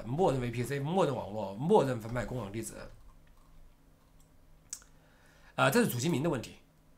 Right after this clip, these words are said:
啊，就是你的主机名是用，用你的I P地址来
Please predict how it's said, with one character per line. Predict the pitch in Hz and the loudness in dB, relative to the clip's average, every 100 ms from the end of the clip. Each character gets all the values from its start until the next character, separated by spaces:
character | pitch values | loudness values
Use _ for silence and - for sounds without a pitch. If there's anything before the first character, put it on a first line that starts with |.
| - | -18
啊， | - 120 | -4 0
就 | 190 | 0
是 | 156 | 0
你 | 131 | 0
的 | 143 | 0
主 | 117 | -2
机 | 143 | -2
名 | 123 | 0
是 | 135 147 127 | 0 0 0
用， | 113 117 - | -2 -6 -2
用 | 208 147 | 0 2
你 | |
的 | 107 | 0
I | 123 | 0
P | 196 | 2
地 | 202 | 0
址 | 107 | 0
来 | 101 107 120 | -2 -2 -4